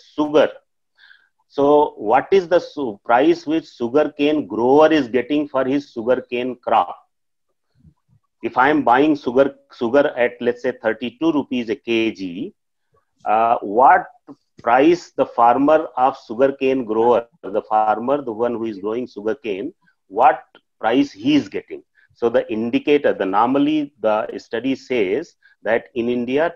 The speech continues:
twenty-five to thirty-three percent of consumer price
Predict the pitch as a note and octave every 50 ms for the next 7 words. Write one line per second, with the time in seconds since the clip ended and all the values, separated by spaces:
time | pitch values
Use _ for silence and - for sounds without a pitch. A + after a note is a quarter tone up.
0 | _ - A#2+ B2 B2+ B2+ - D#3+ D#3+ D#3 - C#3 C3 C#3 D3 D#3 - _ - D#3
1 | C#3+ - _ - A#2 B2 A#2 - C#3 C3+ - _ _ _ - D#3+ F3 F3 E3+ _
2 | C#3 B2 A#2+ A2+ - - C#3+ D3 D3+ - - - - A2 A2 B2 C#3+ D#3 D3+ -
3 | - - _ - A#2 A2+ A2 G2 A#2 A#2+ B2 B2 C3 B2 A#2+ - _ - G#2 G2+
4 | F#2 E2+ F#2 C3 F4 - -